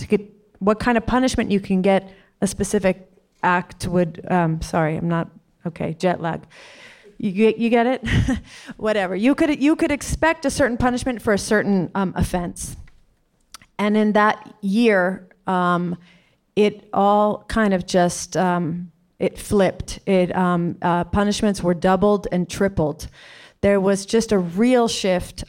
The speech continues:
under a new, um, um, Minister of Justice and a new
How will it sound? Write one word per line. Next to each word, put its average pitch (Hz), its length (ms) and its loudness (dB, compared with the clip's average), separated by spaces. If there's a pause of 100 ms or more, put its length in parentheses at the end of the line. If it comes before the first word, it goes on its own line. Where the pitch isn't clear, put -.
under 185 500 2
a 185 60 0
new, 220 420 2 (160)
um, 185 500 -2 (100)
um, 175 560 0 (340)
Minister 185 520 4
of 165 240 0
Justice 180 760 0 (420)
and 185 680 0
a 185 80 0
new 208 580 2